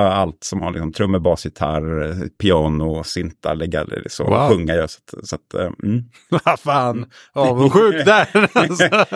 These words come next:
Speaker 1: Men annars, om jag ska, inte ska ta mig själv, så finns det, eh, jag lyssnar mycket på, men liksom indie. Jag älskar indie, kommer från indies-, indiescenen själv, från, alltså uppväxt på nittiotalet, gymnasiet med, med, med grunge och indie liksom.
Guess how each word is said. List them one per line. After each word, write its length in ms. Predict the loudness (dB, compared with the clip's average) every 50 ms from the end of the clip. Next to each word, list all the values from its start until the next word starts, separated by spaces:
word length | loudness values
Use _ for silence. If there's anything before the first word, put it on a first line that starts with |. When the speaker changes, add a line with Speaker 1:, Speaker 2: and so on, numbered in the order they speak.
| -2 0
Speaker 1:
Men 200 | 2 2 2 4
annars, 320 | 4 2 4 2 0 0 0
om 80 | -2
jag 80 | -4 -4
ska, 120 | -4 -4
inte 160 | -6 -6 -6 -10
ska 100 | -16 -4
ta 120 | -4 -2
mig 80 | -2 -2
själv, 340 | -4 -2 -2 -2 -2 -2 -6
så 160 | -8 -10 -6
finns 320 | -4 -4 -4 -4 -6 -6
det, 360 | -2 0 2 2 2 2 2 0
eh, 800 | 0 0 2 2 2 2 2 2 2 2 2 0 0 0 0
jag 100 | 0 0
lyssnar 260 | 0 -2 -4 -4 -2
mycket 320 | -2 -2 -4 -4 -8 -8 -4
på, 420 | -2 -2 0 2 4 4 2 2 2
men 160 | 0 0 0 0
liksom 220 | -4 -4 -4 -8 -6 -4
indie. 540 | -2 0 2 2 2 0 0 -2 -2 -4 -6
Jag 180 | -12 -10 -6 -6
älskar 240 | -6 -6 -4 -4 -2
indie, 320 | 0 2 2 2 2 0
kommer 240 | 0 0 -2 -2 0
från 140 | -2 -2 -2
indies-, 520 | 0 0 0 0 -2 -4 -6 -8 -8 -6
indiescenen 580 | -2 0 0 0 0 0 0 0 0 0 0 0
själv, 280 | 0 0 0 0 0 -2
från, 220 | -2 -4 -4 -4 -4 -6 -4
alltså 240 | -4 -2 0 0 -2
uppväxt 480 | -2 -4 -8 -6 -4 -4 -4 -4 -2
på 200 | 0 0 0 0 -2 _ -18 -20 -20 -20 _ _ -6
nittiotalet, 600 | -6 -6 -6 -12 -4 0 0 2 2 0 0 -2
gymnasiet 440 | -2 -2 -2 -2 -2 -6 -8 -4
med, 200 | -2 -4 -2 -2
med, 360 | 0 0 0 0 0 0 -2 -2
med 180 | -2 -2 0
grunge 280 | 0 0 -2 -2 -4 -6
och 60 | -8
indie 240 | -8 -8 -8 -10 -12
liksom. 220 | -14 -14 -14 -14